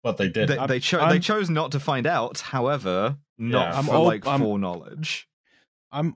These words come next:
Speaker 3: open to the idea
Speaker 2: Mm.
Speaker 3: that they just didn't do anything. <laughs>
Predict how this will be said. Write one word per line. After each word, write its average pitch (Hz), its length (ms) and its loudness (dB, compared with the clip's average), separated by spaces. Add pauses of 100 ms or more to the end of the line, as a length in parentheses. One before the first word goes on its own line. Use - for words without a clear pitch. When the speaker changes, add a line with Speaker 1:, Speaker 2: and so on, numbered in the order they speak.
Speaker 3:
open 165 400 2
to 135 100 2
the 123 180 4
idea 92 600 2 (600)
Speaker 2:
Mm. 92 300 -2 (560)
Speaker 3:
that 104 180 -8
they 110 120 2
just 107 260 -2
didn't 104 300 2
do 92 240 4
anything. 76 500 -2 (1000)
<laughs> 214 120 2